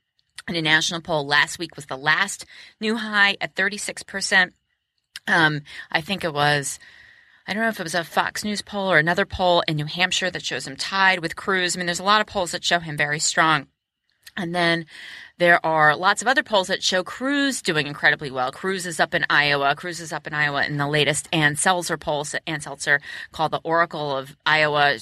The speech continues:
she's been on the show before. Her poll shows Cruz is up. I mean, it, it's pretty clear that right now, at least headed into this debate, the top tier are Cruz and Trump for sure. And everyone else is either in a state of free fall or stagnation,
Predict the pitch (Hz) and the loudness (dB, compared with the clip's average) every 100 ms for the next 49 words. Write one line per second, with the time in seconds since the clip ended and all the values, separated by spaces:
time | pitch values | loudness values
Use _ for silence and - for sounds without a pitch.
0 | - - - 165 151 151 165 143 135 - | -6 -2 -2 -2 -4 -4 -2 -2 -2 0
1 | 165 156 151 156 147 147 143 190 180 170 | 0 -2 -6 0 4 4 4 0 0 -2
2 | 156 151 147 143 - - - - - 214 | -2 -2 -2 -2 -6 -14 -12 -12 -2 2
3 | 202 185 170 165 160 180 170 - 165 - | 2 2 2 2 -2 -2 -2 -2 -8 -10
4 | - 285 - - 208 190 180 - 151 175 | -4 -4 -4 -4 -2 0 2 2 2 0
5 | 185 175 160 156 151 - 147 131 175 170 | 0 0 2 2 2 -2 -8 -8 -6 -4
6 | 147 139 151 160 147 165 151 160 151 - | -4 -6 -8 -12 -12 -10 -2 0 0 -2
7 | 151 - _ _ - - 196 185 180 - | -8 -10 _ _ -8 -6 -4 -4 -4 -8
8 | 185 165 160 - 139 - - - - 170 | -4 4 4 4 0 -4 -10 -12 -8 -4
9 | 160 156 - 160 151 165 139 - 160 156 | -4 -4 -6 -6 -4 -4 -4 -4 -6 -2
10 | - 180 165 160 - - - 190 208 254 | -2 2 4 4 0 -16 -6 0 2 2
11 | 247 226 220 202 175 180 185 185 180 160 | 2 4 2 -2 -6 -2 0 0 0 -4
12 | - - 165 170 - 190 175 - 160 160 | -4 0 2 0 0 -2 -2 -2 -2 -2
13 | 165 156 160 - 151 147 151 190 - - | -2 0 0 0 0 2 0 2 0 -2
14 | 123 | -10